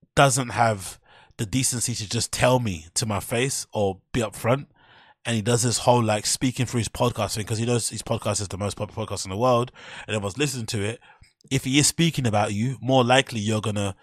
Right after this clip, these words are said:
hear about it. Somebody's gonna let you know. I just don't really like it. I think it's a little bit done in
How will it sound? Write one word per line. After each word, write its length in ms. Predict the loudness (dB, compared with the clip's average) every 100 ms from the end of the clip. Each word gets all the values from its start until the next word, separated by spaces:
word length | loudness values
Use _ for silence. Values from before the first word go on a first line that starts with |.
| -20 -16
hear 340 | -6 0 2
about 280 | 2 0 -2
it. 120 | -6 -8
Somebody's 360 | 0 2 2 0
gonna 160 | 0
let 180 | 0 -2
you 100 | -2
know. 260 | -2 -4 -8 _ _ _ _ -2
I 100 | 2
just 160 | 2 4
don't 240 | 2 2 -2
really 320 | 0 2 0
like 340 | 0 0 0
it. 60 | -4
I 20 |
think 200 | -6 -8
it's 100 | -8
a 60 | -8
little 300 | -4 -4 -4
bit 400 | -4 -6 -8 -6
done 220 | -4 -2
in 280 | -4 -8 -12